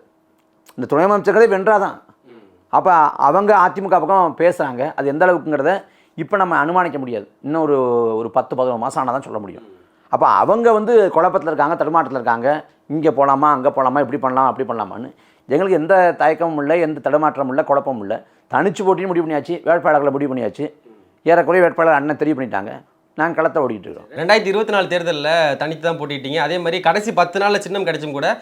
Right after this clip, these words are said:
Speaker 2: எட்டு புள்ளி ரெண்டு விழுக்காடு வாக்கு எடுத்திருந்தீங்க. உங்களுக்கு அந்த மைக்கு சின்னம் கிடைச்சு கூட அந்த பத்து நாள் அவ்வளவு பெரிய வாக்கு எடுத்து பெரிய விஷயம் தான். இப்போ ரெண்டாயிரத்தி இருபத்தாறுல நீங்க கேட்டா எந்த சின்னத்தை தேர்தல் ஆணையம் கொடுக்க அவங்க ரெடியா இருக்காங்க? எந்த சின்னம் எதிர்பார்க்குறீங்க?
Speaker 1: இல்ல, அண்ணா அறிவிப்பாங்க, கட்சி தலைமை அறிவிக்கும். சின்னமும் வேற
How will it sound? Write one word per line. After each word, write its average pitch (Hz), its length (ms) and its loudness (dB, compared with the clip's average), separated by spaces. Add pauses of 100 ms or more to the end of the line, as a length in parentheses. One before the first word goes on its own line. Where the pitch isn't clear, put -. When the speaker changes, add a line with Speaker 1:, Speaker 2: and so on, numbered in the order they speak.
(140)
Speaker 2:
எட்டு 190 220 -2
புள்ளி 196 160 -4
ரெண்டு 175 160 -4
விழுக்காடு 170 260 -2
வாக்கு 160 240 -2
எடுத்திருந்தீங்க. 127 460 -8 (240)
உங்களுக்கு 175 300 -2
அந்த 170 120 2
மைக்கு 233 140 2
சின்னம் 208 280 -4
கிடைச்சு 196 260 -2
கூட 202 120 -2
அந்த 202 140 -4
பத்து 170 220 -4
நாள் 196 100 0
அவ்வளவு 175 260 0
பெரிய 165 160 -2
வாக்கு 170 160 -2
எடுத்து 165 180 -6
பெரிய 165 200 -4
விஷயம் 123 220 -10
தான். 156 120 -8
இப்போ 170 240 -6
ரெண்டாயிரத்தி 220 360 2
இருபத்தாறுல 175 460 -2
நீங்க 165 180 -6
கேட்டா 180 220 -2
எந்த 185 200 -2
சின்னத்தை 175 280 -6
தேர்தல் 160 260 -2
ஆணையம் 151 140 -6
கொடுக்க 135 480 -6
அவங்க 131 240 -6
ரெடியா 135 40 -10
இருக்காங்க? 131 440 -6 (200)
எந்த 233 220 -2
சின்னம் 185 240 -2
எதிர்பார்க்குறீங்க? 139 640 -6
Speaker 1:
இல்ல, 190 140 2
அண்ணா 165 340 2
அறிவிப்பாங்க, 131 420 -4
கட்சி 123 260 -8
தலைமை 113 260 -6
அறிவிக்கும். 90 320 -12 (280)
சின்னமும் 151 380 -2
வேற 123 460 2